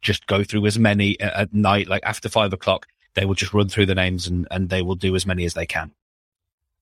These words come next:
And so the, after the first day, I'd had fun, I'd talked to a few people, gone to the opening night party, and that had been nice. Had a few chats with, I knew no one there, and so had a, had a few nice chats. Second day, didn't speak to a single person.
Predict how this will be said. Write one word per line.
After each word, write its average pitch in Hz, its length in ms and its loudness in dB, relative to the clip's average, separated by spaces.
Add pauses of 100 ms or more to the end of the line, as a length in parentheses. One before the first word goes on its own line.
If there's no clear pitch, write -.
And 123 200 2
so 131 300 4
the, 123 200 2 (560)
after 143 340 4
the 131 120 0
first 202 340 4
day, 180 140 4
I'd 156 80 4
had 156 200 2
fun, 131 360 2
I'd 123 120 -2
talked 135 260 2
to 139 80 4
a 120 60 4
few 120 180 2
people, 113 460 4
gone 107 260 4
to 110 300 4
the 101 160 2
opening 107 320 2
night 104 220 2
party, 98 460 0
and 95 160 -2
that 95 60 -2
had 107 160 -2
been 110 180 4
nice. 95 480 -2
Had 123 160 0
a 107 60 0
few 117 160 0
chats - 340 -2
with, 104 200 -4
I 123 120 0
knew 127 240 4
no 127 300 6
one 107 220 4
there, 90 160 0
and 90 120 -6
so 92 220 0 (100)
had 101 140 0
a, - 100 -4
had 101 120 -2
a 98 40 -4
few 101 140 -2
nice 95 180 -2
chats. - 280 -6 (380)
Second 135 420 2
day, 107 320 0
didn't 123 200 -2
speak 120 240 0
to 117 100 0
a 104 40 0
single 101 340 0
person. 82 420 -4